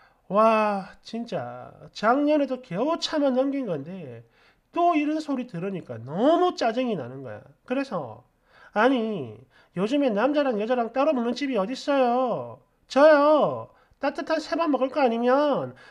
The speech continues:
차라리 그냥 안 먹고 혼자 나가서 사 먹고 올게요." 이렇게 따졌더니 그제서야 "아이고, 네가 그렇게 생각하는 줄 내가 몰랐네."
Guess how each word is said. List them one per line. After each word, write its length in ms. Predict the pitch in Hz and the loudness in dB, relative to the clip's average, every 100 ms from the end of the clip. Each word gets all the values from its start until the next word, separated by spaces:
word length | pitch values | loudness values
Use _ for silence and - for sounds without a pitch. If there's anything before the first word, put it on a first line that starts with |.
| - | -12
차라리 380 | - 320 330 302 | 0 2 4 4
그냥 200 | 294 185 | 2 2
안 200 | 147 208 | 0 0
먹고 540 | 302 302 262 269 247 | -2 0 0 2 0
혼자 240 | 180 302 285 | -2 0 0
나가서 280 | 190 233 240 | 0 -2 -6
사 180 | - 254 | -6 -6
먹고 220 | 330 262 | -2 -4
올게요." 720 | 240 247 233 240 170 110 110 _ _ _ _ | -4 -2 -2 -2 -4 -8 -14 _ _ _ _
이렇게 480 | 185 208 226 214 196 | -2 -2 -2 -10 -8
따졌더니 800 | 214 220 247 240 147 180 123 107 _ _ - _ - | -4 -2 -2 -6 -10 -10 -14 -18 _ _ -20 _ -4
그제서야 800 | 349 339 294 214 170 151 110 - _ _ - | 0 2 0 -2 -6 -8 -12 -18 _ _ -10
"아이고, 800 | 247 226 214 202 185 175 156 - - | -6 -6 -8 -14 -16 -16 -18 -20 -16
네가 340 | 170 220 262 262 | -8 0 0 2
그렇게 340 | 277 302 277 | 0 0 -4
생각하는 720 | 254 - 262 269 - 269 269 | -8 -4 -4 -4 -4 -4 -4
줄 140 | 247 240 | -6 -6
내가 240 | 247 247 | -4 -4
몰랐네." 800 | 240 220 247 262 262 247 240 | -2 -2 -2 -2 -2 -4 -6